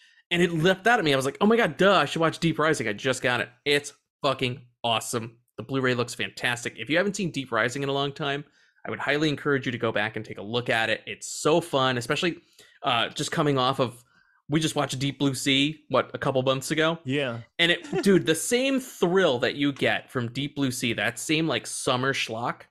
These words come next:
Speaker 1: it's right there in Deep Rising. I had such a blast with it. It looks fucking awesome.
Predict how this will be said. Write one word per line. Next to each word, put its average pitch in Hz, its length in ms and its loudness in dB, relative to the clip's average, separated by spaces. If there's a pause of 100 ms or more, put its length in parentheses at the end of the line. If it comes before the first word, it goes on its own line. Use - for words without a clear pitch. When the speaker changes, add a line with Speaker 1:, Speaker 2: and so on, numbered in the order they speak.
(560)
Speaker 1:
it's 139 160 -6
right 156 440 0
there 131 200 6
in 120 140 -2
Deep 117 240 -4
Rising. 101 360 -2
I 107 80 -2
had 107 160 -2
such - 220 0
a 127 60 -4
blast 110 480 -6
with 117 160 -6
it. 101 180 -4
It 120 140 -4
looks 127 180 -2
fucking 123 460 -2
awesome. 107 460 -4